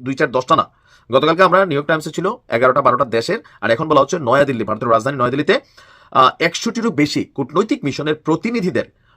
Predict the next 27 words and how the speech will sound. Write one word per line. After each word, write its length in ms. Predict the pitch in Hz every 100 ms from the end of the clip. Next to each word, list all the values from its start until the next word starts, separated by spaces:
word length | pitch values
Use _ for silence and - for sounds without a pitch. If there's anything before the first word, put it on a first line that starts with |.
| -
ভারতের 460 | 104 131 165 180 185
পররাষ্ট্র 560 | - 127 165 175 - 143
মন্ত্রণালয়ে 640 | 117 107 110 107 139 233 _ -
ডেকে 260 | 101 156 139
নেওয়া 140 | 95
হয়েছে। 380 | 110 95 131 - _ _ - _
তবে 180 | 170 220 -
এসব 280 | 143 139 240
প্রচেষ্টা, 480 | - 147 180 - 104
এই 120 | 110
যে 80 | 127
ডাইকা 220 | 123 135
ডুইকা 200 | 139 156
নেওয়া, 160 | 170
পাকিস্তানের 480 | - 117 143 - 180
নামে 160 | 185 180
বিচার 460 | 98 151 - 226
দেওয়ার 280 | 180 139 110
জন্য 300 | 101 120 117
নয়, 240 | 113 143 170
বরং 360 | 117 160 170 - _ _ _ _ _ -
পাকিস্তানের 520 | 139 - - 226 220
বিরুদ্ধে 400 | 139 151 139 107 -
সম্ভাব্য 760 | - 151 156 165 190 170 196 196
সামরিক 440 | - 117 135 151 -
অভিযানের 400 | 107 139 151 151
পক্ষে 480 | - 160 - 139